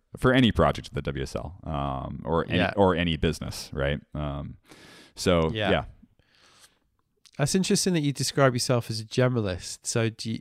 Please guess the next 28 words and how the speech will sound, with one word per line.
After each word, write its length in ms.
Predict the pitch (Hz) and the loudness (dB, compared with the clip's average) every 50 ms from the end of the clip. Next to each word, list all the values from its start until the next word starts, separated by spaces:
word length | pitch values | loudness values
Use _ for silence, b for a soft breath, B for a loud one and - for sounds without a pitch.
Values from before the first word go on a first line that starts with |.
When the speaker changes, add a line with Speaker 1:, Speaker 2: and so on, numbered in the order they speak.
| - - - | -10 -16 -14
Speaker 2:
you, 400 | - 135 120 120 117 113 113 117 | -8 -4 -2 0 2 2 2 4
um, 340 | 117 113 113 113 117 113 - B B B B B B B B B B B B B _ _ | 4 2 2 0 -2 -8 -12 B B B B B B B B B B B B B _ _
what 200 | - 131 123 110 | 0 2 2 2
do 100 | - 127 | 0 0
you 40 | 117 | 2
mean 180 | 120 117 113 | 2 2 2
by 140 | 101 107 104 | 2 2 2
that? 160 | 104 101 104 | 2 2 2
As 140 | 107 101 101 | 0 0 0
in, 100 | 113 104 104 | -2 -2 0
like, 160 | 104 104 110 | -2 -2 -2
you 100 | 104 104 | -4 -4
just, 460 | - - 107 - - - - - - b b b b b b b | -4 -4 -4 -4 -4 -6 -8 -12 -16 b b b b b b b
you 80 | - 104 | -8 -4
can 140 | - 120 110 | -2 -2 -2
spin 240 | - - 135 127 | 2 2 2 4
many 180 | 127 127 123 120 | 6 4 4 4
plates, 500 | - - 135 127 127 123 123 120 - - | 4 6 6 8 8 6 4 2 0 -4
you 60 | 120 | -4
can 120 | - - 120 | -2 0 2
wear 160 | 123 120 117 | 4 4 4
many 180 | 120 117 113 | 4 2 2
hats, 800 | 113 117 120 120 117 - - - - - - - - - - - - | 2 4 4 4 2 2 -2 -6 -10 -10 -8 -8 -8 -10 -10 -6 -2
like, 320 | 113 110 107 107 - - - | 0 2 2 2 0 -2 -4
you 120 | - - | -4 -2
know, 160 | 113 110 110 | -2 0 0
your 200 | 107 107 107 110 | 0 -2 -2 2
background's 720 | - - 123 98 - 131 123 120 120 120 113 - - - | 4 4 4 6 6 4 6 6 4 2 0 -2 -4 -6